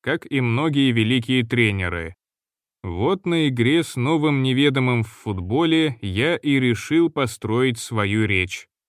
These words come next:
Главное, хорошо сделать заброс, и чтобы связь нормальная была. А то вон некоторые так орут в кабинках, как будто до Иркутска хотят докричаться.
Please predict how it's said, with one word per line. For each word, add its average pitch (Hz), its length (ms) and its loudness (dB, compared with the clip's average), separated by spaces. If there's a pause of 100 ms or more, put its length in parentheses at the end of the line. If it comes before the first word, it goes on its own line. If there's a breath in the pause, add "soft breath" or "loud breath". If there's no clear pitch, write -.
(220)
Главное, 135 580 -2
хорошо 113 560 -2
сделать 135 460 0
заброс, 113 840 -2 (640)
и 147 300 0
чтобы 160 360 2
связь 120 400 0
нормальная 117 600 2
была. 110 500 0 (540)
А 90 140 -4
то 120 120 2
вон 117 240 2
некоторые 117 680 0
так 147 360 -4
орут 131 300 0
в - 120 -20
кабинках, 117 720 -2 (120)
как 101 180 -4
будто 143 320 -2
до 139 180 2
Иркутска 143 600 0
хотят 117 420 -2
докричаться. 113 880 -2